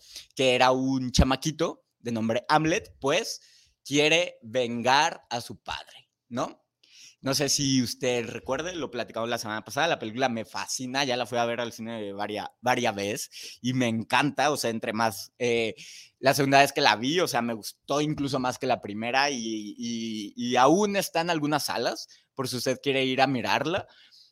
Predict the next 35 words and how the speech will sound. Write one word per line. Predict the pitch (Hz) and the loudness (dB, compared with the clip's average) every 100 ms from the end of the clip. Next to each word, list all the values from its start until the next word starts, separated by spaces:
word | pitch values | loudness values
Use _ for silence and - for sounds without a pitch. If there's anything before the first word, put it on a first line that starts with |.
| _ | _
pero | - 135 135 131 127 123 | 4 6 8 6 4 2
yo | 131 135 143 | 0 0 2
voy | 160 | 2
a | 156 156 | 2 -2
cazarla | 113 135 143 175 | -4 4 4 4
esta | 165 170 | -2 -4
semana | 143 120 131 165 | -4 -4 -2 0
y | |
la | 123 | -2
voy | 117 | 0
a | 139 | -2
volver | 123 107 | -2 -2
a | 113 | -4
ver | 123 151 | -4 -6
porque | - 110 104 | -8 -18 -14
en | |
serio | - 135 156 170 | -8 -6 -4 -6
me | 123 160 175 - | -4 -4 -6 -2
obsesioné. | 147 156 - 156 131 - 123 117 113 104 104 - - - - | -2 0 0 0 -2 -4 -4 -6 -4 -4 -4 -8 -14 -14 -8
Y | 160 | 0
me | 180 | 0
obsesioné | 185 - 175 175 175 214 | 0 -2 0 2 2 4
más | 190 175 214 - | 6 6 2 -2
al | 143 143 | -2 0
saber | 156 143 147 160 - | 2 4 2 0 -6
que | 139 | -6
esta | - 160 | -4 -2
leyenda | 160 143 135 147 | 0 -2 0 -2
nórdica | 156 151 113 117 117 | 0 0 -2 -6 -4
de | 117 120 | -4 0
Hamlet | 147 117 107 107 _ _ - _ | 0 0 -4 -8 _ _ -20 _
sirvió | - 156 143 156 | -2 0 4 4
de | 175 | 4
inspiración | 185 - 139 117 110 147 143 151 320 _ _ _ | 0 -4 -2 -2 -2 0 2 2 -2 _ _ _
para, | - 147 151 160 - | 6 8 8 4 2